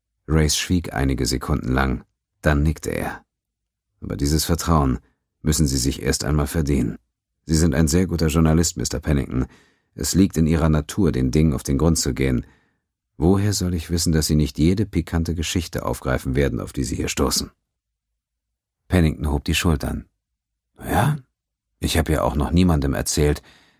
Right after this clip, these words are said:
dass Sie mit Captain Desai schlafen.“ Er hatte den Satz noch nicht ausgesprochen,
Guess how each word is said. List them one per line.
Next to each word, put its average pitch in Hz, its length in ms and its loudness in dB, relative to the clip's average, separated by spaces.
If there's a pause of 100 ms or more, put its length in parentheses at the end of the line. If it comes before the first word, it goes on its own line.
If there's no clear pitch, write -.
(380)
dass - 160 -8
Sie - 80 -2
mit - 160 -8
Captain - 340 -6
Desai - 340 -4
schlafen.“ - 460 -4 (1120)
Er 80 140 2
hatte 82 180 -2
den 82 140 2
Satz 80 260 0
noch 76 100 0
nicht 82 260 -4
ausgesprochen, 67 720 -2